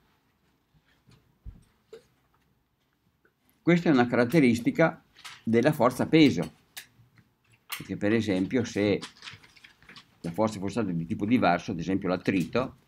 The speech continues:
non ha questa caratteristica. E questa è una caratteristica generale, non dipende dal fatto che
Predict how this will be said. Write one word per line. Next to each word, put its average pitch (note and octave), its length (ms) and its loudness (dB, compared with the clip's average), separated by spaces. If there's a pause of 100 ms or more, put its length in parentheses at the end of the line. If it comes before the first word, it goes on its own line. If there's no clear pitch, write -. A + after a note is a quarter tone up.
non G#2+ 260 2
ha E3+ 120 6
questa G#2 280 -6
caratteristica. E2+ 760 -6 (3250)
E D#3 100 2
questa D3 200 2
è F#3 40 0
una D#3+ 100 2
caratteristica C#3+ 500 0
generale, A2+ 540 4
non A2 120 2
dipende B2 380 6
dal A2 160 6
fatto G#2+ 500 2
che G#2+ 400 2